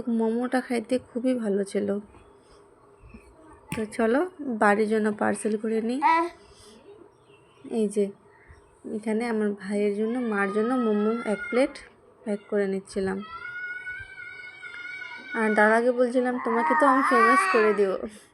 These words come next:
তো চলো এবার বাড়ির দিকে যাওয়া যাক। আর আকাশটা দেখো কেমন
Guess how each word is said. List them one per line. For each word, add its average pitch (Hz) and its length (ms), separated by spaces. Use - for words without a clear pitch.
তো 240 160
চলো 247 300
এবার 226 320
বাড়ির 208 320
দিকে 208 240
যাওয়া 415 320
যাক। 440 220
আর 233 180
আকাশটা 226 460
দেখো 240 300
কেমন 226 480